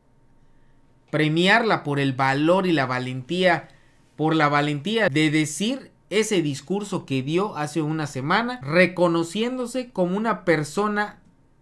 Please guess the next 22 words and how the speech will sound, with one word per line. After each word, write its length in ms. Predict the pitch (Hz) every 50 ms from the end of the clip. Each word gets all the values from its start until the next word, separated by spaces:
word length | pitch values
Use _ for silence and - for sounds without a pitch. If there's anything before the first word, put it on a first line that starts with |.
| _ -
de 240 | 131 135 147 143
derecha. 560 | 139 143 139 139 143 147 139 143 - 127 107 98
El 140 | 151 165 180
monero 400 | 185 196 208 240 254 254 240 214
rapé 500 | 190 180 165 165 165 - 208 214 220 180
hizo 380 | 196 202 196 185 - 180 165 165
este 400 | 175 180 170 - - 175 139 -
cartón 640 | - 127 123 131 - - 220 233 247 254 247 - _ _ _ _ _ _ _ _ _ _ _ _
que, 520 | - 160 165 165 170 170 170 170 165 160 175 - - _ _ _ _ _ _ _ _ _ _ _ _ _ _ _ _ _ _ - - _ _ _ _ _ - - - - - -
que 100 | - 165
solo 380 | 156 160 - 240 247 247 226 202
una 320 | 190 208 214 220 196 -
persona 520 | - 147 143 139 - 185 196 196 190 180 -
con 200 | 156 147 143 143
evidentes 640 | 143 139 143 147 147 175 185 185 180 185 170 175
y 40 | 147
limitadas 600 | 139 143 139 143 139 139 - 190 202 196 175 -
facultades 580 | - 131 - - 131 123 - 165 165 170 160 139
mentales 500 | 139 131 131 127 156 160 165 160 147 156
puede 300 | - 156 156 156 151 143
mentir, 460 | 131 127 123 120 120 165 170 170 170
calumniar, 720 | - - 135 123 123 123 127 135 151 170 185 202 202 196